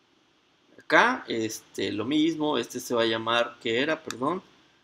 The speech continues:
Eh, rem-, eh, es algo así como, no sé,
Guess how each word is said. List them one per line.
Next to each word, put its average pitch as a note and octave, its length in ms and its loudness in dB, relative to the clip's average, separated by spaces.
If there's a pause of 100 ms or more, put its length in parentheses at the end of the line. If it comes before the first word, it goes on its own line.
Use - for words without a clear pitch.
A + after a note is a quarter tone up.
(140)
Eh, A2 580 2
rem-, A2+ 540 -4
eh, - 560 -8
es C3+ 220 -4
algo C3+ 180 0
así C3 200 -6
como, A2 460 -8
no C3 140 0
sé, - 240 -12